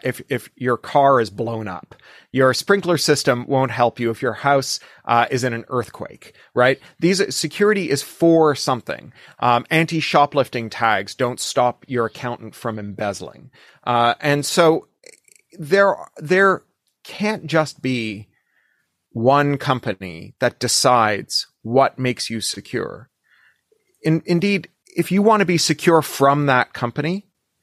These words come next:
right, if you think that that company has, um, has bad policies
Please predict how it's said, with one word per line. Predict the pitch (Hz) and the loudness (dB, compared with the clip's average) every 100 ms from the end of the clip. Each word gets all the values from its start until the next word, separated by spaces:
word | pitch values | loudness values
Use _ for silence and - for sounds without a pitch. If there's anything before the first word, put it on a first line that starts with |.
| _ _ - | _ _ -10
right, | 123 | -8
if | 131 | -4
you | 135 | -2
think | 151 139 | 0 2
that | 127 | 4
that | 123 | 4
company | - 123 123 123 | 2 -2 -2 -2
has, | 117 110 104 101 | 0 -2 -2 0
um, | 104 98 98 101 _ _ _ _ _ - - | 0 0 -2 -8 _ _ _ _ _ -16 -14
has | - 117 98 | -4 -2 -2
bad | - 117 117 113 | 0 2 2 0
policies | - 113 147 - 214 220 - | 2 2 2 -2 -4 -4 -6